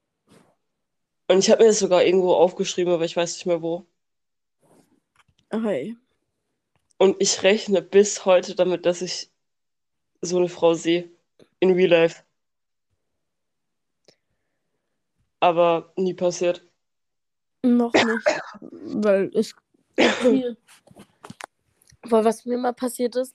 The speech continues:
Speaker 2: <clears throat> ich hab mal davon geträumt, dass ich vergewaltigt worden bin, so, ne, bei meiner Schule da, so von einem alten Mann in so einem Haus.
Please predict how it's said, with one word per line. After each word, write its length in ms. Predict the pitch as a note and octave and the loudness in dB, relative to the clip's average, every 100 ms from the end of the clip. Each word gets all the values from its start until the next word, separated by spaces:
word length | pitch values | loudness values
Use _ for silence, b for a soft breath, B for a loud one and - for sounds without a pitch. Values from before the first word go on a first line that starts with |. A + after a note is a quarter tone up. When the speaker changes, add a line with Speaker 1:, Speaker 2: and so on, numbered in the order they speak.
| _ | _
Speaker 2:
<clears throat> 520 | D4 - C#4+ B3+ A#3+ A#3+ | -12 -6 -6 -6 -8 -12
ich 120 | C#4 | -12
hab 100 | - | -10
mal 140 | B3+ | -10
davon 280 | B3 A#3+ A3+ | -10 -14 -10
geträumt, 400 | A#3 - A3+ A3 | -10 -10 -12 -12
dass 140 | A3 A#3 | -18 -18
ich 120 | - | -10
vergewaltigt 640 | A3 G#3 G3 G3 G#3+ - | -8 -6 -6 -6 -10 -12
worden 240 | G#3 G3 G3 | -8 -8 -10
bin, 160 | G3+ | -14
so, 100 | G3 | -14
ne, 140 | G#3 A3 | -14 -14
bei 140 | G3+ | -14
meiner 320 | G3 G3 G3+ G#3+ | -14 -12 -12 -14
Schule 320 | - A3 A3 | -16 -12 -8
da, 180 | A3 G#3+ | -8 -8
so 140 | G#3+ | -14
von 200 | - G#3+ | -14 -14
einem 160 | G#3 C#3+ | -14 -10
alten 360 | G3+ G#3 G#3+ | -10 -10 -14
Mann 200 | G#3+ A#3 | -16 -14
in 120 | A3+ | -14
so 100 | G#3 | -14
einem 240 | G#3 G#3 G3+ | -18 -18 -14
Haus. 360 | G3 F#3+ - | -14 -14 -18